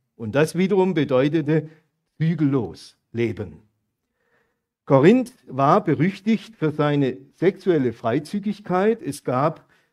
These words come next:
im Tempel der Aphrodite über tausend Frauen, die bereit waren, die sexuellen Bedürfnisse der Männer zu befriedigen.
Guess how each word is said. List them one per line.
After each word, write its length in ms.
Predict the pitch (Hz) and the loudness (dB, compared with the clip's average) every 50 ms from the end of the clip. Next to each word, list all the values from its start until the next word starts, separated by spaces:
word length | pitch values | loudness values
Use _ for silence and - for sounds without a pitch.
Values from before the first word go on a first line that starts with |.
| _ _ _ _ _ _ _ | _ _ _ _ _ _ _
im 420 | 127 117 120 113 110 107 110 - | -4 -4 -4 -4 -6 -8 -10 -4
Tempel 480 | - 151 165 190 208 214 220 214 214 - - - | 0 0 0 2 2 2 2 2 0 -4 -8 -8
der 160 | 135 127 - | -8 -6 -6
Aphrodite 800 | 127 120 - - 120 113 - 151 170 170 185 190 190 185 - - - - _ _ - | -6 -8 -8 -10 -10 -8 -6 -6 -6 -2 0 0 0 0 -2 -8 -14 -20 _ _ -8
über 320 | 135 139 143 151 143 147 | -8 -4 -4 -4 -6 -4
tausend 420 | - 113 117 135 139 139 151 143 | -4 -4 -4 -4 -4 -6 -8 -12
Frauen, 560 | - - 127 131 165 208 233 240 226 220 - - _ _ _ _ _ _ _ _ _ - | -10 -4 -2 0 2 2 0 0 -2 -6 -10 -18 _ _ _ _ _ _ _ _ _ -4
die 280 | 135 131 135 131 127 | -2 -2 0 -2 -2
bereit 480 | 110 - 120 107 113 123 147 151 151 147 | -4 -6 -4 -2 0 0 0 -2 -2 -2
waren, 460 | 147 143 143 147 151 147 147 147 139 | 0 0 0 0 -2 -2 -4 -6 -6
die 320 | 127 120 120 120 117 - | -6 -6 -6 -6 -6 -8
sexuellen 600 | - - 131 120 117 - - 127 135 147 156 151 | -8 -8 -8 -8 -8 -8 -6 -4 -2 -2 -2 -4
Bedürfnisse 720 | - 113 107 143 156 170 170 - 202 196 190 196 185 190 185 | -6 -6 -4 -4 -4 -4 -2 -2 -2 0 2 4 4 4 4
der 200 | - 123 117 113 | 2 -2 -2 -2
Männer 460 | 110 117 131 147 156 156 147 - - | 0 0 0 2 2 0 0 -2 -6
zu 160 | - - 107 | -12 -14 -12
befriedigen. 760 | 92 104 92 - - 170 220 220 233 202 220 220 226 220 214 | -12 -14 -10 -6 -4 -2 -2 -2 0 2 2 2 2 2 -2